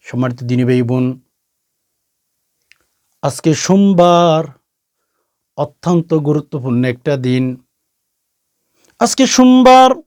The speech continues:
এই দিনের মধ্যে আমার নবী, আপনার নবী দুনিয়ার মধ্যে এসেছেন।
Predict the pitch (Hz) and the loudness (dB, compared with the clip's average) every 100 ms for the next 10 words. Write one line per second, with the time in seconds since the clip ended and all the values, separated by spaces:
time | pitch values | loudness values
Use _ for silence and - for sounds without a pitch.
0 | _ _ _ _ _ _ _ _ _ _ | _ _ _ _ _ _ _ _ _ _
1 | _ _ _ 165 202 254 254 208 226 220 | _ _ _ 2 4 4 2 2 2 2
2 | 214 196 202 190 196 185 165 170 165 156 | 0 0 0 0 0 0 0 0 0 0
3 | 151 175 156 156 147 147 143 - _ _ | -4 -6 -6 -4 -4 -4 -6 -12 _ _
4 | - 117 120 123 123 135 147 143 139 127 | -14 -6 -2 0 0 0 0 -2 -4 -4
5 | 120 135 123 131 123 123 | -6 -6 -6 -4 -4 -6